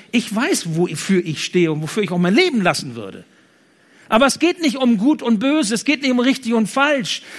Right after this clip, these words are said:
sondern es geht auch um diese Maßstäbe, die wir anlegen. Es geht um Barmherzigkeit, Akzeptanz und Wertschätzung auch jemandem gegenüber,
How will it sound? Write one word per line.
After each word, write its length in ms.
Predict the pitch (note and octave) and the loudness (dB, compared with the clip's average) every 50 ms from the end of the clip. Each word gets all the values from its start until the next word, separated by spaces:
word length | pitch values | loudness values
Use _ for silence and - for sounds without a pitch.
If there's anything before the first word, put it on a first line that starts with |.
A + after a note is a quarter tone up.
| - - | -8 -4
sondern 240 | - C#4 C#4 B3+ | 0 2 4 4
es 140 | B3+ A#3+ - | 4 4 2
geht 200 | - C#4 D4+ - - | 2 -2 -2 0 0
auch 160 | C4 B3+ - | -2 -2 0
um 160 | C#4 C4 B3+ | 2 0 2
diese 240 | A#3+ C4 A3+ G#3 C4+ | 4 2 4 4 2
Maßstäbe, 760 | C4 C#4 D4 D4+ E4 E4+ D#4 - - - D4+ D4 C#4+ B3 C4 | 2 2 2 2 0 0 -2 -4 -2 0 0 0 2 0 0
die 200 | A3 A#3 A3+ G3 | 0 0 2 2
wir 100 | G#3+ A3 | 2 2
anlegen. 460 | G#3 G#3 G#3 G3+ F#3+ F#3 F3+ F3 F3+ F#3+ | 2 2 0 0 2 2 2 2 0 -2
Es 160 | F#3 - - | -4 0 0
geht 160 | B3+ A#3 C4+ | 0 0 0
um 100 | B3 A3+ | 0 2
Barmherzigkeit, 1000 | G#3 A#3+ A#3+ A#3+ A3+ B3+ D4 D4+ - - - B3 - - - A3 A3 G#3+ G#3+ - | 2 2 2 4 2 2 2 0 -2 -2 -4 -4 -4 -2 0 0 0 0 0 -2
Akzeptanz 840 | A#3+ A#3+ - - - A#3+ - - - A#3 B3 D4 D#4+ D4 - - | -4 -4 -2 0 0 0 0 0 -2 0 0 0 0 0 -2 -2
und 200 | - A#3 A3+ G3 | -2 -2 0 2
Wertschätzung 600 | A3+ C#4 D4 - - - A#3+ A#3 - - A#3 A3+ G#3+ | 2 2 0 0 -2 -4 -4 -4 -2 -2 -2 -2 -2
auch 320 | G#3+ G#3+ B3+ D#4 C#4+ - | 0 0 0 0 0 0
jemandem 480 | F#3+ G3 C4 C#4+ D4 C4+ B3 B3 B3 A3 | 0 0 2 2 2 0 0 0 0 0
gegenüber, 500 | A#3+ A#3 A3 A#3+ A#3+ B3 G#3+ A#3 A3+ | 0 0 -2 -2 -2 0 0 0 0